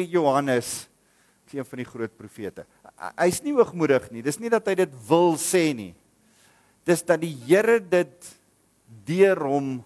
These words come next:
wil sê. Sê weer. <laughs> So, dis, dis dat die Here dit deur hom wil sê. So,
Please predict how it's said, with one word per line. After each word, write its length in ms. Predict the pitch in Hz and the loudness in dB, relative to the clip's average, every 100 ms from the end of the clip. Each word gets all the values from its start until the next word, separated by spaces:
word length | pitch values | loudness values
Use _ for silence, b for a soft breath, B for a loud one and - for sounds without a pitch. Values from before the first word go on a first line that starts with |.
| _ _ _ 104 | _ _ _ -20
wil 240 | 101 127 117 | -2 -2 -2
sê. 260 | - 113 82 - _ _ _ _ _ _ _ _ _ _ _ _ _ _ _ _ _ _ _ - | -6 -6 -8 -14 _ _ _ _ _ _ _ _ _ _ _ _ _ _ _ _ _ _ _ -16
Sê 240 | - 120 | -8 -6
weer. 240 | 120 135 147 - _ _ _ | -4 -6 -8 -20 _ _ _
<laughs> 720 | - 143 165 143 - 147 - B B B B B | -4 -4 -4 -6 -6 -10 -10 B B B B B
So, 160 | - 180 | -2 0
dis, 220 | 160 151 - | 2 -2 -2
dis 140 | 165 147 | -2 0
dat 140 | 160 | 0
die 60 | 156 | 0
Here 220 | 151 170 170 | 0 0 -2
dit 140 | 156 | -4
deur 220 | 135 151 147 | 0 0 -2
hom 60 | |
wil 140 | 139 139 | -4 -6
sê. 220 | - 127 107 - | -4 -6 -6 -14
So, 240 | - - | -18 -4